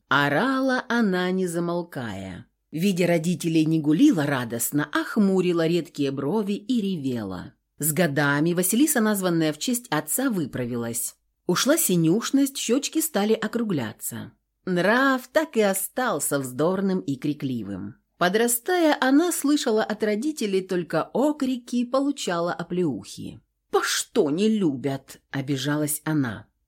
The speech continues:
У матери всегда на подхвате, за младшими братьями ходила. В огороде да доме первая помощница. Нескладная, с маленькими всегда красноватыми глазами и ноздреватым носом,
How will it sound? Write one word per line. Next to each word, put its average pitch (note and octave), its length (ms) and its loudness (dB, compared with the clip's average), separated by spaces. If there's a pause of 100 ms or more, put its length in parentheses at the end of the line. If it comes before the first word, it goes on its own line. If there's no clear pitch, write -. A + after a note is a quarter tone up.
У D#3+ 100 2
матери G#3 440 2
всегда F3+ 320 2
на A#3 120 4
подхвате, D3 640 -2
за D#3+ 140 2
младшими E3+ 480 2
братьями C#3+ 540 0
ходила. D#3 640 -2 (280)
В D#3 120 0
огороде F3+ 440 4
да F3 160 4
доме G3 340 4
первая F3 380 0
помощница. A#2+ 880 -2 (340)
Нескладная, E3+ 880 2
с F#3 120 -2
маленькими G#3 560 2
всегда F#3 340 -2
красноватыми F#3 640 0
глазами D3 680 0
и D#3+ 180 2
ноздреватым D#3 720 2
носом, D#3+ 640 -2